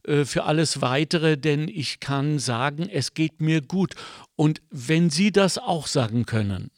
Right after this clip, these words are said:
meine Damen und Herren, die Sie uns jetzt zuhören, dann, ähm, gehen Sie vielleicht in sich und n-, nehmen wir doch dieses seltsame Jahr, das uns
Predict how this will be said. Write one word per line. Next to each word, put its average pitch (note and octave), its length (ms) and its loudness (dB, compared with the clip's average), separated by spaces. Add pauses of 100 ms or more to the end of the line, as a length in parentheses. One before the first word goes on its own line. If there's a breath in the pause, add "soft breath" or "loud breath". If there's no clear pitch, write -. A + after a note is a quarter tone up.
(400)
meine B2+ 300 0
Damen C3+ 300 0
und C3 200 2
Herren, D3 240 2
die D3 140 -2
Sie C#3 160 -2
uns C#3+ 300 -2
jetzt D3 240 0 (480 soft breath)
zuhören, D#3 880 4 (640 loud breath)
dann, G#3 380 6
ähm, G3 420 4 (260)
gehen A3 220 4
Sie A3 120 4
vielleicht G3 360 2
in G#3+ 220 4
sich G3 300 -2
und F3+ 300 -2
n-, F3+ 240 -4
nehmen G#3 480 6
wir F#3+ 160 4
doch F#3 240 0
dieses F3+ 420 0
seltsame E3+ 600 0
Jahr, C#3+ 340 0
das F3 260 -2
uns - 260 -2